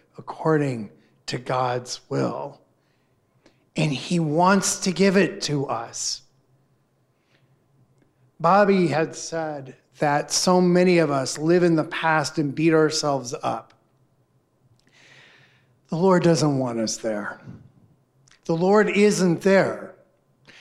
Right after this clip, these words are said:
He's not in the past where we beat ourselves up. He's not in the worry of the future either.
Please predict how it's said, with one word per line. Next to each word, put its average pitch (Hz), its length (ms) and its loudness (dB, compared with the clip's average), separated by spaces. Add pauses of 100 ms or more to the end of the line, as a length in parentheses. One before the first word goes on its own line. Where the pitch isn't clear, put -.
(120)
He's 170 220 -2
not 185 240 4
in 202 160 2
the 180 80 0
past 170 520 -2
where 165 140 2
we 160 140 2
beat 165 280 -2
ourselves 170 540 0
up. 151 460 -2 (600)
He's 175 220 -4
not 208 420 2
in 196 200 4
the 175 80 4
worry 196 500 4
of 170 160 4
the 156 100 2
future 202 720 -2
either. 135 540 -2